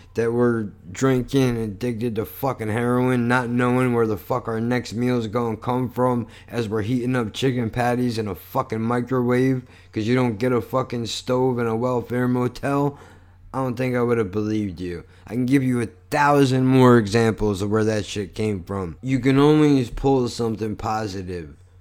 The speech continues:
out of the shitty shit, dude. And if you got a good friend, you should just call that motherfucker and say, "What's up?"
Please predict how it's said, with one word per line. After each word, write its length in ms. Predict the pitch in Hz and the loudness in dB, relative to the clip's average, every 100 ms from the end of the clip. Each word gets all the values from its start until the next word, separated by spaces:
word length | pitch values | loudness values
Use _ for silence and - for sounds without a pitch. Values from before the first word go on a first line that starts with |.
| _ - - - | _ -20 -20 -10
out 140 | 113 117 | -4 -2
of 140 | 110 | -2
the 80 | 101 | -4
shitty 380 | 92 120 110 104 | -4 -4 -4 -4
shit, 420 | - 110 101 71 | -6 -6 -6 -8
dude. 360 | 98 98 95 85 - - | -8 -6 -8 -12 -20 -20
And 120 | 98 113 | -8 -4
if 80 | |
you 120 | 110 107 | -2 0
got 240 | 131 135 | 2 2
a 60 | 117 | 0
good 340 | 101 135 117 | 2 2 2
friend, 480 | - 131 127 123 - - - | 0 2 2 0 -4 -14 -10
you 120 | 113 | -4
should 180 | 123 117 | -2 -2
just 240 | 120 - | -2 -4
call 320 | - 135 135 | -4 2 2
that 160 | 120 117 | 2 0
motherfucker 920 | 117 117 104 95 - 120 - 110 98 - - - | 0 2 0 -2 -2 -2 -2 -6 -6 -8 -12 -8
and 200 | 117 107 | -6 -4
say, 280 | - 120 110 | 2 4 4
"What's 380 | 107 113 - | 2 -2 -2
up?" 300 | 123 117 - | -2 -2 -4